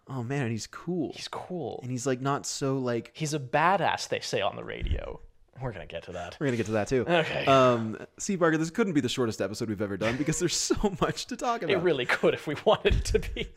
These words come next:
Speaker 2: Exactly. It was one of the two. Either it was gonna
Speaker 1: Either,
Speaker 2: be the shortest,
Speaker 1: either
Speaker 2: or we're
Speaker 1: we,
Speaker 2: gonna be
Speaker 1: or
Speaker 2: here
Speaker 1: the,
Speaker 2: for
Speaker 1: either we,
Speaker 2: ages.
Speaker 1: like, sit down to talk about it, or we
Speaker 2: Uh-huh.
Speaker 1: just don't even bother.
Speaker 2: Yeah.
Speaker 1: Um,
Speaker 2: So the main,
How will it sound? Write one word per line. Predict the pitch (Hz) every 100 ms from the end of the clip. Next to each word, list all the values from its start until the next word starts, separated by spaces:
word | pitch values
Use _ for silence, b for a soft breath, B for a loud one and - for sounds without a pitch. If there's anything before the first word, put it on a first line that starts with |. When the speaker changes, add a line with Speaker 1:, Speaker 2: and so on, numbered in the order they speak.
| B B B
Speaker 2:
Exactly. | 202 175 160 180 175 156 131 110 B B
It |
was | 156
one | 156 202
of |
the | 170
two. | - 120 -
Either | 180 175 170
it | 165
was | 151
gonna | 165
Speaker 1:
Either, | 143 131
Speaker 2:
be |
the | 127
shortest, | 151 127 165
Speaker 1:
either | 160
Speaker 2:
or |
we're | 147
Speaker 1:
we, | 147
Speaker 2:
gonna | 143 165
be |
Speaker 1:
or | 170
Speaker 2:
here | 175
Speaker 1:
the, | 160 -
Speaker 2:
for |
Speaker 1:
either | 165 170 175
we, | 156
Speaker 2:
ages. | 156
Speaker 1:
like, | 139 120 -
sit | - 170 -
down | 135 120 113
to | 110
talk | - 107 120
about | 127 139
it, | 156 -
or | 123
we | 110
Speaker 2:
Uh-huh. | 113
Speaker 1:
just | 110 101 _
don't | 110 101
even | 98 95
bother. | 87 69 65 -
Speaker 2:
Yeah. | 113 90 -
Speaker 1:
Um, | 90 92 90 110 -
Speaker 2:
So | - 175 156 156
the | 160
main, | 165 175